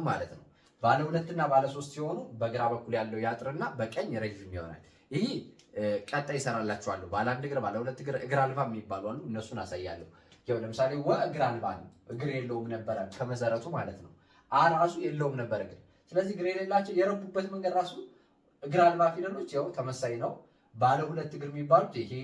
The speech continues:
ይሄ፣ ይሄ፣ ይሄ ተመሳይ ነው። ባለ አንድ እግር የሚባሉትም ያው ተመሳይ ነው። ስለዚህ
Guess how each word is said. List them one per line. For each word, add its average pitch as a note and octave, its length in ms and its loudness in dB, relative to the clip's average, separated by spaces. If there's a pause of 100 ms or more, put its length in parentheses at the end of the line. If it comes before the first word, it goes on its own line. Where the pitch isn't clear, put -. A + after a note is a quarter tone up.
ይሄ፣ A2+ 180 -8 (480)
ይሄ፣ A2+ 140 -4 (160)
ይሄ A2+ 100 -4 (260)
ተመሳይ D3 460 2
ነው። A#3 140 -2 (300)
ባለ B2 240 4
አንድ B2 180 -2
እግር A2+ 180 -10
የሚባሉትም A2+ 640 -2
ያው G#2+ 160 -2
ተመሳይ G2 400 -10
ነው። E2 100 -16
ስለዚህ - 320 -4